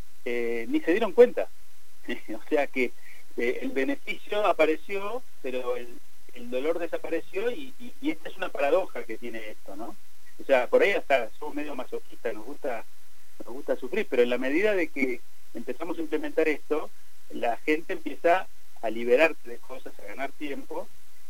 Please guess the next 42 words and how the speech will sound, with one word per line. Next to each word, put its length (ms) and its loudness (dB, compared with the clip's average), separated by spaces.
y, 280 -2
y 120 0
lo 180 2
que 240 2
tiene 240 2
que 120 4
ver 240 6
el, 420 -4
el, 340 -2
el 100 -2
lado 220 2
del 160 -2
gobierno 720 0
es 120 -2
que 120 -4
empieza 280 -4
a 40 -4
tener 160 2
más 180 0
sensibilidad, 640 2
puede 240 2
hacer 260 0
cosas 380 0
proactivamente 920 0
que 120 -2
de 120 0
otra 280 2
manera 640 2
le 100 -2
sería 220 -2
imposible. 560 -2
Saber 380 6
cosas 500 2
de 160 0
las 180 0
personas, 720 2
no 180 2
por 180 2
inmiscuirse 580 -2
en 80 -2
su 100 -2
vida, 220 2